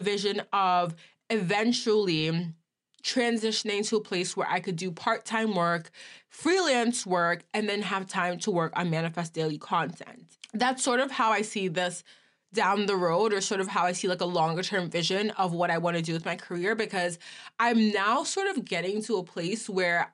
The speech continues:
I'm realizing that climbing the corporate ladder, like, I don't care for it. And y'all know, I feel like if y'all have listened to any of my episodes, y'all know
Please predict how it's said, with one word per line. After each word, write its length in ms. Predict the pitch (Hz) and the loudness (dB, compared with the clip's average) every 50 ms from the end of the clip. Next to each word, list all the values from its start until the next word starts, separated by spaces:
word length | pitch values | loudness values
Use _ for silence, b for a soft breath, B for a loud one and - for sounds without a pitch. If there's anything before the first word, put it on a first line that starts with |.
| _ | _
I'm 280 | - 185 190 196 196 185 | -4 -2 -2 -2 -4 -2
realizing 640 | 165 226 240 269 311 349 370 381 370 381 370 339 302 | -2 0 0 2 2 2 2 0 0 -2 -2 -2 -2
that 520 | 226 233 214 196 190 185 170 - - _ _ | 0 0 0 0 0 0 -2 -4 -6 _ _
climbing 600 | - - - 262 220 220 240 254 294 311 320 294 | -12 -4 0 2 2 2 2 2 0 0 -2 -2
the 80 | 294 | -4
corporate 400 | 294 - - 226 196 196 220 143 | -4 -2 -2 -2 0 0 -2 0
ladder, 380 | 156 175 160 156 165 185 202 208 | 2 2 4 4 4 2 2 2
like, 220 | 202 190 175 - - | 2 2 0 0 -2
I 80 | 175 185 | -2 0
don't 180 | 190 196 190 175 | 0 0 0 0
care 220 | 165 180 160 151 | 0 -2 -2 -2
for 260 | 160 - - 120 127 | -2 -4 -6 -6 -6
it. 200 | - - - - _ _ _ _ | -8 -10 -12 -16 _ _ _ _
And 240 | - 302 294 277 254 | 0 2 4 4 6
y'all 400 | 220 240 240 247 285 392 453 381 311 | 6 6 6 4 4 4 4 4 4
know, 260 | 254 226 214 202 190 | 4 4 4 2 2
I 160 | 170 143 233 | 2 2 0
feel 160 | 240 294 320 | 0 -2 -2
like 220 | 320 302 294 240 - - - | 0 0 -2 -2 -2 -2 0
if 140 | 247 226 240 | 0 2 2
y'all 200 | 226 220 220 262 | 2 2 2 2
have 200 | 294 330 262 254 | 0 0 0 0
listened 320 | 240 240 254 240 233 220 | 0 2 2 0 0 0
to 180 | - 233 208 - - _ _ - | 0 -2 -2 -2 -6 _ _ 2
any 520 | 220 240 262 269 277 269 262 262 247 226 | 2 2 4 4 2 2 2 2 2 2
of 220 | - - 220 254 226 | 2 2 2 2 2
my 140 | 220 214 190 | 2 0 0
episodes, 520 | 123 170 202 190 208 196 202 190 185 175 | 0 -2 -2 -4 -4 -2 -2 -2 0 0
y'all 240 | 202 196 214 262 285 | 0 2 2 2 2
know 480 | 233 214 196 185 180 165 165 170 180 | 2 2 2 2 2 2 0 0 -2